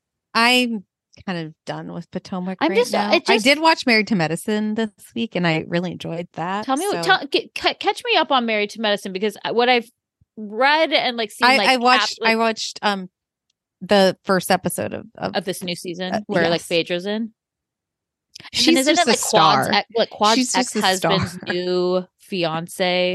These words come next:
Speaker 2: is, like,
Speaker 1: Who's a
Speaker 2: on, is
Speaker 1: gold
Speaker 2: on the
Speaker 1: digger.
Speaker 2: cast?
Speaker 1: She's a gold digger.
Speaker 2: Oh, God.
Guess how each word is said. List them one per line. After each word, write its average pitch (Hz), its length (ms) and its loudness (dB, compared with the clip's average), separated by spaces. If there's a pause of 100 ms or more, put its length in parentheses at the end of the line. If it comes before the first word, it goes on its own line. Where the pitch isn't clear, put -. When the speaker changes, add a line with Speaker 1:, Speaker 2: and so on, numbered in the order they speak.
(140)
Speaker 2:
is, - 160 -4
like, - 60 2
Speaker 1:
Who's 220 140 6
a 202 40 6
Speaker 2:
on, 185 60 0
is - 20 4
Speaker 1:
gold 165 140 2
Speaker 2:
on 180 80 4
the - 80 2
Speaker 1:
digger. 170 100 -4
Speaker 2:
cast? 170 520 -4
Speaker 1:
She's 214 220 2
a 185 40 -2
gold 147 160 -4
digger. 107 280 -4 (320)
Speaker 2:
Oh, 196 200 -2
God. - 360 -10